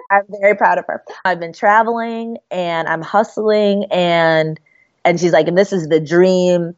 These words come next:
But she's like, "To also all you people, though, like, know that it doesn't stop. You don't get the book deal and sit down. You know, you get a book deal like that and coast on it. Now you need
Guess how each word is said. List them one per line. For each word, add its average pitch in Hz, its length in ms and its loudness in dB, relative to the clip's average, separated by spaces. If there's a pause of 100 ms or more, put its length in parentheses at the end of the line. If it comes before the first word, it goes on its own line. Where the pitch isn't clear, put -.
But 160 140 4
she's 165 140 -2
like, 160 140 4
"To - 100 2
also 185 260 4
all 180 180 6
you 196 160 -4
people, 185 760 0
though, 165 180 4
like, 156 180 0
know 185 200 0
that 165 320 0
it 196 120 0
doesn't 190 320 2
stop. - 280 -12
You 208 120 -2
don't 233 180 0
get 226 160 -2
the 190 100 0
book 190 340 -4
deal 185 220 2
and 151 140 -4
sit 165 280 -2
down. 151 400 -4 (520)
You 202 120 0
know, 196 80 6
you 190 60 4 (160)
get 202 160 6
a 214 40 6
book 190 300 2
deal 175 200 0
like 156 220 0
that 156 420 -2 (120)
and 160 180 -6
coast 247 480 2
on 135 220 -2
it. - 260 -16
Now 196 200 2
you 202 200 -2
need 190 60 -18